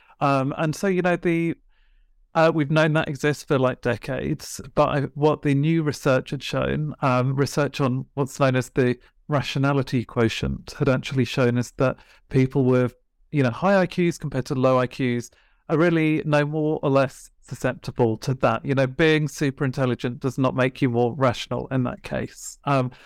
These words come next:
so that's one example where, surprisingly, intelligence doesn't make you kind of more logical. Um, but then there are other phenomena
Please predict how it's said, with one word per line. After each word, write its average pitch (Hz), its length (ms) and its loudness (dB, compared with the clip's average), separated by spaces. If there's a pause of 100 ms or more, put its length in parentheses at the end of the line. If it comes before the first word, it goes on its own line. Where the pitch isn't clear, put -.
so - 100 -4
that's 175 260 0
one 165 220 2
example 139 600 0
where, 127 220 2 (480)
surprisingly, 151 680 0
intelligence 127 600 -2
doesn't 131 300 -2
make 131 300 -2
you 127 120 2
kind 123 180 -2
of 120 80 -4
more 120 160 0
logical. 123 680 -4 (100)
Um, 127 360 0 (360)
but 185 120 0
then 196 180 4
there 226 220 2
are 190 120 2 (100)
other 170 380 0
phenomena 135 680 -2